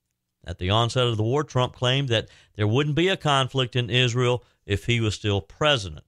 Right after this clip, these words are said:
He also called for Squad member Representative Sh-, uh, Rashida Tlaib, a Democrat from Michigan,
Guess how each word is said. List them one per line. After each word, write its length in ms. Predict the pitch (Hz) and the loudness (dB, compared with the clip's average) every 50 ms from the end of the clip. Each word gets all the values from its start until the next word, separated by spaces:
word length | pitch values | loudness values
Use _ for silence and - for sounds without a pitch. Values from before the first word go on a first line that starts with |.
| _ | _
He 100 | - 90 | -12 -6
also 320 | 92 101 113 113 - 107 95 | -4 -2 -2 -2 -4 -6 -6
called 360 | - - 104 98 101 95 - | -2 0 0 2 0 0 -2
for 160 | - 87 87 | -4 -6 -6
Squad 520 | - - - 101 104 107 110 107 104 92 - - _ _ _ _ _ - | -6 -6 -6 -2 2 2 4 2 2 -2 -6 -14 _ _ _ _ _ -2
member 320 | 104 107 107 101 101 101 | 0 2 2 2 2 2
Representative 640 | 95 92 107 107 - 110 98 90 110 107 104 98 87 | 2 2 0 0 0 -4 -2 0 2 2 2 2 0
Sh-, 220 | - 95 90 - - _ - - - | -2 -6 -8 -10 -12 _ -18 -8 -4
uh, 260 | 95 90 87 85 87 | -2 -2 -2 -2 -4
Rashida 500 | 85 90 92 85 - - 123 117 104 101 | -2 -2 -2 -2 0 0 0 0 0 0
Tlaib, 520 | - - 95 95 104 123 131 127 110 95 | 0 0 0 2 2 2 4 2 2 2
a 60 | 95 | 0
Democrat 500 | 92 87 101 101 101 - 107 101 95 87 | 0 2 0 0 0 0 0 0 0 0
from 200 | - 92 92 98 | -2 -2 0 2
Michigan, 540 | 110 139 170 - - 107 85 92 90 92 87 | 2 2 0 0 -2 -2 0 0 0 0 0